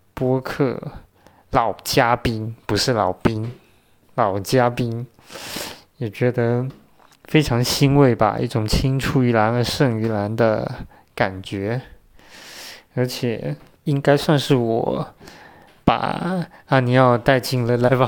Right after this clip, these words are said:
House 这个无底深渊吧。第一次带他去厦门看一个演出，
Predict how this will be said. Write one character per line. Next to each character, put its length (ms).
House 420
这 220
个 480
无 220
底 320
深 520
渊 320
吧。 160
第 160
一 60
次 240
带 200
他 360
去 240
厦 240
门 240
看 480
一 40
个 80
演 320
出， 640